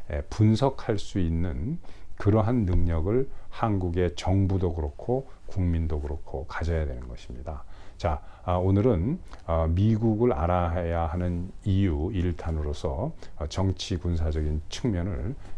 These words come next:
여러분들과 같이, 어, 이야기를 해봤습니다. 자, 다음에 계속해서 또 경제적인 측면에 대해서 이 탄에서 말씀드리도록 하겠습니다. 자, 유익하게 보셨으면 구독, 좋아요, 알림,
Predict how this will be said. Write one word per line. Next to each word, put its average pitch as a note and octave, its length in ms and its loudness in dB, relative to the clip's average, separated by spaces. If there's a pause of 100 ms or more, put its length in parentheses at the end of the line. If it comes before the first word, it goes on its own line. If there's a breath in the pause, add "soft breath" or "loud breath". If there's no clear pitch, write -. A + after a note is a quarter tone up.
여러분들과 D2+ 560 -2
같이, D2 640 -4 (320 loud breath)
어, C#2+ 160 -4
이야기를 D2 460 0
해봤습니다. C2 580 -8 (240 soft breath)
자, F2 120 -4
다음에 F#2 320 2
계속해서 E2 840 -2 (200)
또 F2 120 0
경제적인 D#2+ 640 0
측면에 C#2+ 420 -6
대해서 C2+ 580 -4 (220 soft breath)
이 F2+ 120 0
탄에서 D2 420 -4
말씀드리도록 C2 840 -6
하겠습니다. - 540 -8 (340 loud breath)
자, D2+ 240 -2 (260 loud breath)
유익하게 G#2 420 4
보셨으면 F2 800 -2
구독, F#2+ 380 2
좋아요, D#2 420 0
알림, D2 600 -4